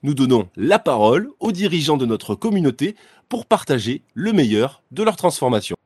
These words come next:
Et on commence ce premier numéro en compagnie du président, directeur général du groupe industriel A C I, basé à Lyon,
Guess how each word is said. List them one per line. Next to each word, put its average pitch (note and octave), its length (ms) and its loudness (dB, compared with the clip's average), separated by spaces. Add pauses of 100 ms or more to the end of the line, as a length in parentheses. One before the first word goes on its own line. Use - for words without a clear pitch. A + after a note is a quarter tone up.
(120)
Et B3 120 2
on C#4 80 2
commence G#3+ 480 4
ce - 140 -4
premier F#3 320 0
numéro D#3 460 4
en D#3+ 100 0
compagnie D3+ 480 0
du D3+ 160 -8
président, D3+ 640 -2
directeur A#2 500 -4
général G#2 440 0 (300)
du A#2+ 120 -6
groupe A#2 200 -2
industriel A2 600 0 (100)
A C3+ 100 2
C - 180 0
I, F#3 200 -4
basé G#2 340 0
à F#2+ 60 2
Lyon, G#2+ 260 -2